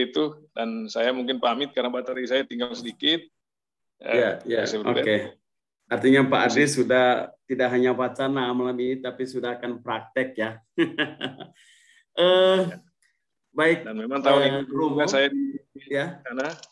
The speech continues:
Speaker 1: eh, untuk kembangkan, bukan hanya untuk wisata, anu, wisata alam, tapi, eh, saya membuat agro ya, wisata agro.
Speaker 2: Oke, oke.
Speaker 1: Eh, jadi itu aja konsepnya nanti. Tapi khusus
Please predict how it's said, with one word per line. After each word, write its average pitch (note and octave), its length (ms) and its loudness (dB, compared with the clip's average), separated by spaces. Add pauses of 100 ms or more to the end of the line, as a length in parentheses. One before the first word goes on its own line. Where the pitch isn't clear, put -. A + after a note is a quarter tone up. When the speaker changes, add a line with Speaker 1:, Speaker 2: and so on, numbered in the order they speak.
(720)
Speaker 1:
eh, A2 340 -2
untuk A2+ 160 -6
kembangkan, B2+ 560 -2
bukan A#2+ 220 -6
hanya C3 180 -4
untuk B2+ 160 -6
wisata, A#2 680 -4
anu, A#2+ 260 -8
wisata A2+ 400 -6
alam, B2 240 -4
tapi, B2 320 -4
eh, G#2+ 460 -6
saya B2+ 160 -6
membuat B2 320 -2
agro G#2 400 -4
ya, G#2 260 -4 (400)
wisata G#2 400 -8
agro. G2 400 -6
Speaker 2:
Oke, G#2 680 -8
oke. F#2 260 -20
Speaker 1:
Eh, F#2 360 -14 (360)
jadi - 180 -20 (380)
itu - 220 -16
aja G2 240 -8
konsepnya G2+ 420 -10
nanti. F#2+ 240 -18
Tapi A2+ 220 -10
khusus C3+ 260 -2